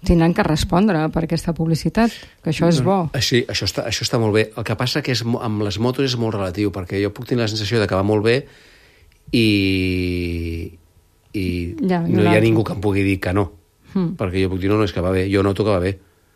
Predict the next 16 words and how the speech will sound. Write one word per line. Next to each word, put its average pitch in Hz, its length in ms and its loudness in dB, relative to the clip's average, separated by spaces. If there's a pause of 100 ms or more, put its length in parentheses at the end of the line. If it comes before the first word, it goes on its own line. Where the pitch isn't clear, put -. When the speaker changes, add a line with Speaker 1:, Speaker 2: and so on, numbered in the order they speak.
(220)
Speaker 2:
I 104 100 0
aquesta 95 240 -2
moto 92 220 0
noto 110 220 2
que 95 60 0
Speaker 1:
Sí. 90 40 2
Speaker 2:
va 85 60 0
bé." 98 220 0 (180)
No, 107 180 -6 (120)
és, 120 120 -6
és, 113 240 -4
aquí 123 260 -2
serà 127 220 2
una 123 80 4
mica 110 460 2
difícil 95 600 -2